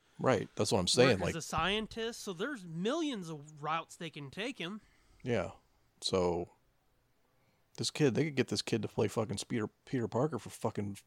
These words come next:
Speaker 1: twenty more years and have it be believable.
Speaker 2: Fucking A. The
Speaker 1: You
Speaker 2: thing
Speaker 1: know?
Speaker 2: I've heard, though, is, well, you know, he's a young kid. He wants to do other things. And it's like, yes, but see, people like Chris Evans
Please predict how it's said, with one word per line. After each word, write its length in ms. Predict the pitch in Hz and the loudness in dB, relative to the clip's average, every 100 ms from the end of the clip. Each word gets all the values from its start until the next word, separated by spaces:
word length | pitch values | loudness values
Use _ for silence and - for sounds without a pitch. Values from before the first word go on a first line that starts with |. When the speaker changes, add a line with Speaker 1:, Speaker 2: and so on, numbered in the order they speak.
| - - | -16 -10
Speaker 1:
twenty 300 | - 131 123 | -2 0 2
more 220 | 117 117 | 2 2
years 480 | 170 139 98 - - _ _ - | 0 0 0 -4 -10 _ _ 2
and 120 | 123 | 6
have 160 | 113 127 | 10 8
it 80 | 113 | 8
be 80 | 127 | 6
believable. 720 | 104 107 180 254 87 82 - _ _ | 6 8 8 8 4 -2 -6 _ _
Speaker 2:
Fucking 320 | - 202 247 | -12 -10 -6
A. 280 | 233 302 320 - _ _ - | -6 -6 -8 -14 _ _ -16
The 140 | 196 214 | -6 -2
Speaker 1:
You 80 | 190 | 0
Speaker 2:
thing 140 | 101 | 0
Speaker 1:
know? 80 | 294 | -2
Speaker 2:
I've 120 | 208 | -6
heard, 260 | 240 240 202 | -6 -8 -6
though, 220 | 202 190 | -8 -8
is, 240 | 170 151 _ _ - 180 | -10 -14 _ _ -14 -6
well, 300 | 233 196 202 | -4 -4 -6
you 100 | 262 | -4
know, 180 | 220 202 | -4 -4
he's 200 | 269 226 | -6 -6
a 60 | |
young 260 | 202 208 185 | -8 -8 -8
kid. 280 | - 247 147 | -8 -8 -8
He 100 | 214 | -8
wants 240 | 233 - | -8 -8
to 80 | 175 | -12
do 200 | 185 190 | -8 -6
other 220 | 165 147 | -6 -8
things. 680 | - 220 190 120 117 - - _ _ _ _ _ | -10 -8 -8 -12 -18 -20 -20 _ _ _ _ _
And 120 | 185 | -8
it's 100 | 185 | -8
like, 180 | 202 175 | -8 -6
yes, 300 | 220 180 - | -4 -4 -6
but 160 | - 160 | -14 -16
see, 380 | - 202 185 170 _ _ _ _ _ _ - | -12 -10 -10 -12 _ _ _ _ _ _ -8
people 320 | 226 233 254 | -6 -6 -6
like 220 | 233 185 | -8 -8
Chris 340 | - 233 214 208 | -10 -6 -6 -4
Evans 600 | 190 160 131 123 - | -4 -6 -10 -14 -18